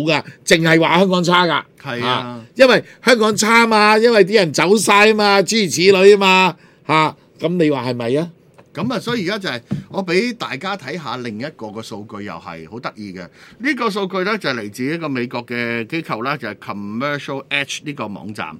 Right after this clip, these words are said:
Speaker 2: 噉啊，佢每個月呢，好，誒，誠意地呢，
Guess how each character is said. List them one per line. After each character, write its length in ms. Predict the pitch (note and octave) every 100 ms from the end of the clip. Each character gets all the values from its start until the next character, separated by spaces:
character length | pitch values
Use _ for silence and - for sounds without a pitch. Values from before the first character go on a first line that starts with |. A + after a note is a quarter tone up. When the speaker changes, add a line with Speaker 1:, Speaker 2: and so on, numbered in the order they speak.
| - - -
Speaker 2:
噉 80 | F3+
啊， 100 | C4
佢 120 | G3
每 200 | F3+ C3
個 140 | D#3 D3
月 140 | C3
呢， 240 | B2+ F3+ F3
好， 100 | G#2+
誒， 540 | A#2+ E3 G3+ G#3+ G3+ - -
誠 760 | A2 G2+ G#2 - G#2 F#2 F#2
意 180 | G#2+ B2
地 180 | A#2 G2+
呢， 160 | D3